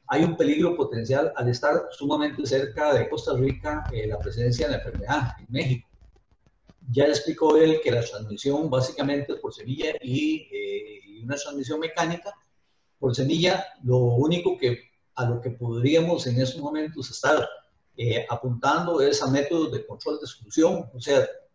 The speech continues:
tratar de no introducir al país semillas contaminadas, ¿verdad? Y en el caso de que, eh, bueno, esto no solo es válido para este virus, sino que es válido para casi todos los virus, ¿verdad?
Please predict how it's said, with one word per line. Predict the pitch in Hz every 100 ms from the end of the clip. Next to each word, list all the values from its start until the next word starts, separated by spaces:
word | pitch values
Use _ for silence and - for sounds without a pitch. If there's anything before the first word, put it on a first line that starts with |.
| _
tratar | 127 - 165
de | 165
no | 143 147 160
introducir | 156 123 117 107 143
al | 156 -
país | - 151
semillas | - 127 156 156
contaminadas, | - 165 165 139 131 180 185 98
¿verdad? | 101 160 - - _ _ _ _
Y | - 151 151
en | 139
el |
caso | 165 185 - 208
de | 190
que, | - 131 120 120 113 110 - _
eh, | 123 117 113 110 110 110 107 104 107 - - - - _ _ _ -
bueno, | - - - - 131
esto | 131 175 170
no | 165 170 175
solo | 175 175 170
es |
válido | 165 160 180 170
para | - 127
este | 127 151
virus, | 160 165
sino | 127 123 127
que |
es | 156 156 156
válido | 147 165 170 -
para | - - -
casi | 139 139 -
todos | 165
los | 170
virus, | - - -
¿verdad? | 104 143